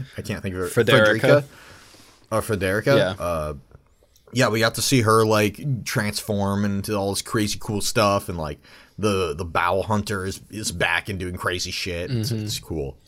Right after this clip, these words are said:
Speaker 1: I'm, I'm very excited. Uh, I, I was kind of, like,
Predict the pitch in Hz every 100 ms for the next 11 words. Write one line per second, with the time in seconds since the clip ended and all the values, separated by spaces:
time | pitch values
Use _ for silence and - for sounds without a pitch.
0 | - 90 80 98 113 110 92 107 90 78
1 | 71 - - - - 101 101 87 80 -
2 | - - - - - - 131 - 147 139
3 | - 156 160 165 143 143 127 - -